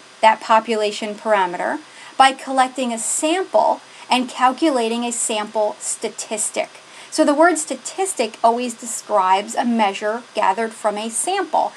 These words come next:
such as a sample mean or a sample variance. Sample statistics are very often used to estimate population parameters. Now let's look at some examples of starting with a population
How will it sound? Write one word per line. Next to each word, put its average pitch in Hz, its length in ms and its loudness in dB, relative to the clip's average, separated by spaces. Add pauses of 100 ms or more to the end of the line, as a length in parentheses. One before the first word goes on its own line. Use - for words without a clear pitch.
(140)
such 247 240 -2
as 247 120 -2
a 262 80 -2
sample 339 520 -2
mean 214 480 -4
or 226 220 2
a 233 80 4
sample 294 640 0
variance. 80 800 -8 (520)
Sample 392 460 4
statistics 311 800 -2
are 240 80 0
very 254 280 2
often 254 400 2
used 220 320 -6
to 220 140 -10 (140)
estimate 202 720 -2 (340)
population 226 880 0 (200)
parameters. - 840 -2 (1700)
Now 349 140 6
let's 427 160 2
look 480 160 2
at 494 120 -2
some 302 200 4
examples 240 760 -2
of 226 260 6
starting 269 440 2
with 370 140 -2
a 349 40 0
population 233 960 -2